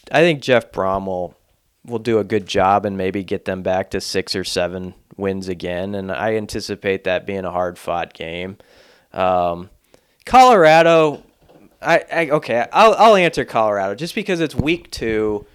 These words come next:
Nebraska will still be figuring themselves out, and we don't know exactly what Colorado's gonna bring yet. I mean, they could be really bad. They could be a seven-win team. So I think that will be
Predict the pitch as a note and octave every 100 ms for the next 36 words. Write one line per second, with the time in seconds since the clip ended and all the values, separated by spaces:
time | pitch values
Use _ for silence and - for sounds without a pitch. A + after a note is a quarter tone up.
0 | _ _ _ _ _ - C3 D#3 E3+ -
1 | D3+ C3+ - C3 C3 - D#3 D3 C3+ B2
2 | A#2+ A#2+ A#2 A2 - G#2+ G#2 F#2+ E2+ E2+
3 | F2+ - - - _ - - - A#2 A#2+
4 | A#2+ A#2 - - C#3+ A3 F#3 C#3+ B2+ G#2
5 | G#2+ G2+ F#2+ F#2 F2+ - F2+ F2+ E2+ E2+
6 | E2+ D#2 - C2+ C2+ _ _ - D#2+ E2
7 | - _ _ - - - _ _ A#2 A2
8 | A2+ A#2+ A#2 C3 B2+ A#2 A#2 G#2+ G2 A#2
9 | A#2+ A#2+ A2+ A2 - G#2 F#2+ G2+ F#2+ _
10 | - - A2+ G#2 G#2 G2+ G2 - A#2+ A2+
11 | A2+ A2 - _ _ _ _ _ _ -
12 | C3 A#2+ A#2 A2+ E3 F3 G3+ - C#3+ C3+
13 | C3 - _ - C3 A#2+ A#2 A#2 A2+ G#2